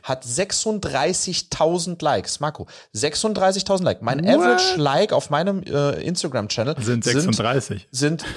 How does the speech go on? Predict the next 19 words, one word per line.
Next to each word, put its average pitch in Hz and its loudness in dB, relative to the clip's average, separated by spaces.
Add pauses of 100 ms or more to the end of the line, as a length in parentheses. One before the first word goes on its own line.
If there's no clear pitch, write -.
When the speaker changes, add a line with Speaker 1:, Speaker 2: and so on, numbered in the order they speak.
(160)
Speaker 1:
ja, 160 4
sechsund-, 139 -2
ja, 110 4
sechsundvierzig, 143 0
ne, 113 0
ne, 110 -4
so, 95 0
wie 151 2
auch 143 2
immer, 110 -4
ja. 117 0 (280)
So, 131 2 (180)
und 117 0
das 156 2
Speaker 2:
<laughs> - -2
Ja. 202 2
Speaker 1:
hat 156 -4
sechsunddreißigtausend 120 -2
Likes. - -2